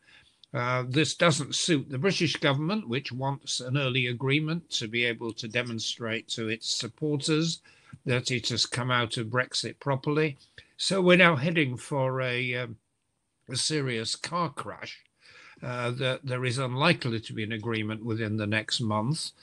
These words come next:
Um, if that happens, we're unlikely to get an agreement within the next y-, uh, within this year, because that was the timetable.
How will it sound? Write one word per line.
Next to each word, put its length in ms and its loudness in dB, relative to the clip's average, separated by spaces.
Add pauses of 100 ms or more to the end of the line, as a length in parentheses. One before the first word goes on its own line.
(440)
Um, 540 0
if 180 4
that 280 6
happens, 540 6
we're 220 2
unlikely 520 2
to 140 -2
get 220 0
an 140 0
agreement 560 -2
within 400 -6
the 140 -8
next 500 -6
y-, 200 -6 (300)
uh, 80 0
within 380 0
this 260 2
year, 400 4
because 340 -4
that 180 -2
was 140 -6
the 120 -4
timetable. 800 -2